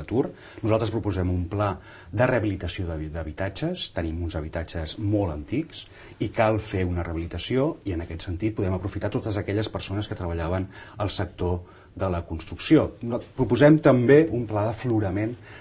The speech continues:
d'aquelles activitats de serveis a persones. Pensem, per exemple, doncs, la persona que ens ve a netejar casa o la persona que cuida a l'avi, doncs, a través d'unes deduccions fiscals i una facilitació per la contractació ràpida,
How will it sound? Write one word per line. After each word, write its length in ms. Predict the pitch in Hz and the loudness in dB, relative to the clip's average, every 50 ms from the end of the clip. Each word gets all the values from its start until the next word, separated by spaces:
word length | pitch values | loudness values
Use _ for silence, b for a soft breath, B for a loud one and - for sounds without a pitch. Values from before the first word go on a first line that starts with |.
| B B B | B B B
d'aquelles 680 | 92 110 104 92 - 101 98 98 104 110 113 107 - - 110 | 0 0 0 2 2 0 2 2 2 2 2 0 -2 -4 -4
activitats 640 | 104 - - - 117 104 104 98 - 98 101 - | -6 -4 0 0 2 2 2 2 2 0 0 0
de 40 | 120 | -2
serveis 380 | - 113 101 - 98 98 101 98 | -2 -2 -2 -2 0 0 0 -2
a 80 | 98 - | -2 -4
persones. 520 | - - - - 135 127 95 76 78 - - | -6 -6 -2 0 2 2 2 0 -4 -8 -8
Pensem, 380 | - 80 76 - 92 95 101 101 | -8 -6 -4 -2 -2 -2 -2 -4
per 120 | 101 - 85 | -4 -6 -6
exemple, 460 | - 98 98 101 98 117 120 123 127 127 B B B B B B | -4 -4 -4 -2 -2 0 0 0 0 -2 B B B B B B
doncs, 200 | 85 82 80 - 76 | -6 -6 -4 -4 -6
la 60 | - | -8
persona 320 | - - - 82 85 90 87 | -8 -8 -6 -4 -4 -4 -4
que 100 | 85 82 | -4 -6
ens 120 | 80 - | -6 -6
ve 160 | 87 82 85 85 | -6 -4 -4 -4
a 80 | 82 80 | -4 -6
netejar 380 | 80 80 85 82 87 90 87 | -6 -6 -8 -6 -6 -6 -4
casa 360 | - 120 123 135 131 135 139 | -2 0 2 2 2 4 4
o 80 | 139 131 | 4 4
la 100 | 107 95 | 4 2
persona 400 | - 95 95 - 104 98 101 95 | -2 -4 -4 -2 0 0 0 0
que 120 | - 98 90 - | 0 -2 -4 0
cuida 400 | - 107 107 104 104 101 98 95 B B B B B | 2 4 6 6 6 4 2 0 B B B B B
a 100 | B 98 98 | B 0 4
l'avi, 360 | 113 127 135 147 160 175 170 - | 6 6 8 8 8 8 6 4
doncs, 280 | - 98 104 92 - - | -4 -6 -6 -6 -6 -6
a 100 | - 117 110 | -6 -4 -2
través 420 | - 107 110 135 156 151 - - - 107 107 | 0 2 6 8 8 8 8 6 -2 -2 -2
d'unes 240 | 120 113 107 95 110 | 0 0 0 0 -2
deduccions 460 | 101 95 87 - - 87 87 87 - | -2 -4 -4 -6 -6 -6 -6 -6 -6
fiscals 640 | - 90 - - - 139 147 160 175 180 - - - | -6 -8 -6 0 2 4 4 4 4 2 -4 -6 -4
i 100 | 127 120 | -2 -2
una 100 | 113 120 | 0 -2
facilitació 960 | - - - 127 110 - - 107 101 101 - 104 - - - 165 165 151 - B B B B B B | -4 -4 -4 -4 -4 -2 -4 -4 -4 -4 -2 0 0 4 8 8 8 8 8 B B B B B B
per 120 | 104 95 | -2 0
la 140 | 92 90 - | 0 0 -2
contractació 720 | - 92 87 - 90 85 - 90 90 - - 104 101 90 82 - - - - | -2 -6 -6 -6 -8 -10 -8 -6 -6 -2 0 0 0 0 -2 -6 -12 -16 -12
ràpida, 540 | - 101 101 104 101 - 120 127 131 156 185 | -8 -4 -2 -2 -2 0 0 2 2 0 0